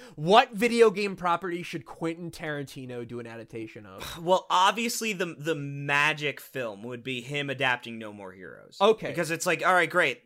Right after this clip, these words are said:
Speaker 2: Half the work's done for you.
Speaker 1: You know what? It was funny.
Speaker 2: This is
Speaker 1: I,
Speaker 2: your
Speaker 1: I
Speaker 2: film.
Speaker 1: was thinking fucking Killer Seven. Uh, so it's funny we were
Speaker 2: Yeah,
Speaker 1: both
Speaker 2: same
Speaker 1: on
Speaker 2: thing.
Speaker 1: Suda. It's so funny we were both on Suda. 'Cause Suda, Su-
Speaker 2: Well, Suda, Suda is just, yeah, Suda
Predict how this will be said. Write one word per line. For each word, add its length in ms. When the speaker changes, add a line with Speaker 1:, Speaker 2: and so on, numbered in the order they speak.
Speaker 2:
Half 220
the 60
work's 240
done 180
for 140
you. 160
Speaker 1:
You 80
know 120
what? 100
It 80
was 160
funny. 200
Speaker 2:
This 160
is 100
Speaker 1:
I, 20
Speaker 2:
your 140
Speaker 1:
I 20
Speaker 2:
film. 260
Speaker 1:
was 160
thinking 300
fucking 400
Killer 320
Seven. 500
Uh, 160
so 260
it's 140
funny 300
we 140
were 160
Speaker 2:
Yeah, 140
Speaker 1:
both 100
Speaker 2:
same 140
Speaker 1:
on 60
Speaker 2:
thing. 120
Speaker 1:
Suda. 420
It's 160
so 240
funny 320
we 80
were 80
both 160
on 100
Suda. 220
'Cause 100
Suda, 320
Su- 180
Speaker 2:
Well, 80
Suda, 380
Suda 260
is 200
just, 380
yeah, 200
Suda 320